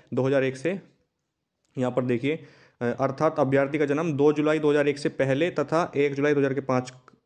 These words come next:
के बाद का नहीं होना चाहिए, ये यहाँ पर साफ साफ लिखा हुआ है। और महिलाओं के लिए ये यहाँ पर ये लिखा हुआ है,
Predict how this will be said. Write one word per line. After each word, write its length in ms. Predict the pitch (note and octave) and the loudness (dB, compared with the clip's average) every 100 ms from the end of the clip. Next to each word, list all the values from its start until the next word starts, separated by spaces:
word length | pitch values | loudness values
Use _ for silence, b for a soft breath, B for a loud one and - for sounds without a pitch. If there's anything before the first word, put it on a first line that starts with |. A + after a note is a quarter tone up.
| _ | _
के 80 | C#3+ | -2
बाद 260 | C3 B2 A#2+ | 2 2 2
का 120 | E3 | 0
नहीं 340 | D3 B2+ B2 C3+ | 0 2 2 0
होना 260 | A2+ A#2+ E3+ | 0 -2 -2
चाहिए, 460 | - A#2 A2 A#2+ | -2 -2 -2 -4
ये 20 | D#3+ | -4
यहाँ 220 | C3 A2 | -4 -4
पर 120 | D3 | -6
साफ 220 | C#3 G#2+ | -6 -6
साफ 180 | - D3 | -6 -4
लिखा 180 | E3+ D#3+ | -2 0
हुआ 180 | C3 A#2 | 0 0
है। 100 | G#2 B B B | -2 B B B
और 120 | C#3+ | -2
महिलाओं 340 | D3 C#3+ D3 D3 | 0 0 2 0
के 100 | D3+ | 0
लिए 120 | D3 | 0
ये 120 | C#3+ | 2
यहाँ 140 | C#3 C3 | 0 0
पर 120 | C#3 | 0
ये 80 | C#3 | 0
लिखा 240 | C3+ C#3+ | -2 -2
हुआ 160 | D3 D#3 | 0 0
है, 220 | A#2+ | -2